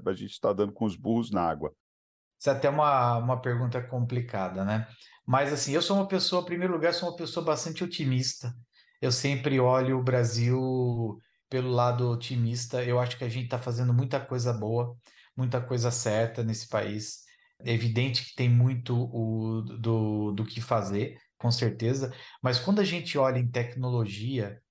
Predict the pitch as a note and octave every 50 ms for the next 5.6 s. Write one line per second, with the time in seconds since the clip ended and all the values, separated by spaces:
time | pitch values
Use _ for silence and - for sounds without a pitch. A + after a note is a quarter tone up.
0 | _ _ _ _ _ _ _ _ _ A#2+ C3+ C3 B2+ - - - - C3+ - -
1 | - - - - - - C#3 B2+ A#2+ B2 D3+ D#3+ D#3 C3+ C3+ B2+ B2 A#2+ A#2 A2+
2 | C3 D3 D#3+ D#3 C3 A2+ G#2+ G#2+ - A#2+ B2+ D3 E3 E3 D#3+ D#3+ D3 D3+ D3+ C3+
3 | A#2+ - - C3+ C#3 C#3 D3 C3 B2 D3 C#3+ C#3+ - D3 C#3 C3 C3 A#2+ G2+ G#2+
4 | B2 B2+ C3 A#2 A2 - - - - C3 C3+ F3+ F#3+ F#3+ F#3+ - _ - D3+ C#3+
5 | D#3+ F#3+ F#3 G3 - - - - A#2 A#2 - -